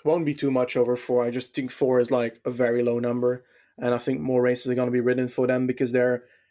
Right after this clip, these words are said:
on races that are more important for the U C I, so they're unlikely to cancel them compared to a Valenciana or something. Um,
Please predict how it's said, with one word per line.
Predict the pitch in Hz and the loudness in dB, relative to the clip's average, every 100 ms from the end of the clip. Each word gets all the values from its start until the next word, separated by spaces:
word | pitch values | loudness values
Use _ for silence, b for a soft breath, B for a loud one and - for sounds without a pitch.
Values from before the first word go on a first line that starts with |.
| b _ - | b _ -2
on | 120 123 127 - | 0 0 -2 -4
races | 127 139 - 127 | -2 0 -2 0
that | 127 127 | 2 2
are | 127 | 2
more | 127 127 | 0 0
important | 127 127 139 131 135 123 | 0 -2 -2 -2 -2 -6
for | 127 | -6
the | 123 | -4
U | 123 | -4
C | - 127 | -2 0
I, | 127 127 | 2 2
so | 127 127 123 | 0 2 2
they're | 123 123 120 | 4 2 2
unlikely | 131 127 120 120 127 | -2 -2 -2 -2 -6
to | 120 127 | -6 -10
cancel | 120 127 123 143 143 | -4 -4 -2 -2 0
them | 151 165 b b b - | 0 -4 b b b -8
compared | 143 143 139 | -2 0 0
to | 143 | 0
a | 127 | 2
Valenciana | 135 131 - 135 139 | 0 0 0 0 2
or | 143 | 2
something. | 143 147 147 156 165 165 _ _ _ _ _ 123 | 0 -2 -2 -2 -4 -8 _ _ _ _ _ -2
Um, | 127 131 135 131 127 127 | 2 2 2 2 0 -2